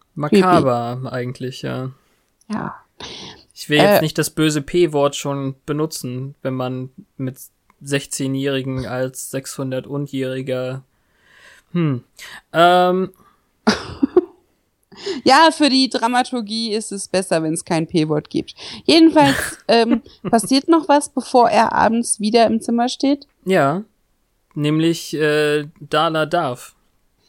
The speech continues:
Speaker 2: Ja, weil die
Speaker 1: Da-
Speaker 2: drei haben ja versagt, beziehungsweise
Speaker 1: Genau.
Speaker 2: sind's ja keine drei mehr.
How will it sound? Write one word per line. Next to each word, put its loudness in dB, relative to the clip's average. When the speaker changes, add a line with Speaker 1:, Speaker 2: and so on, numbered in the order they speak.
Speaker 2:
Ja, 0
weil 6
die 4
Speaker 1:
Da- 6
Speaker 2:
drei 6
haben 4
ja 6
versagt, 2
beziehungsweise 2
Speaker 1:
Genau. 0
Speaker 2:
sind's 4
ja 0
keine 0
drei 2
mehr. 4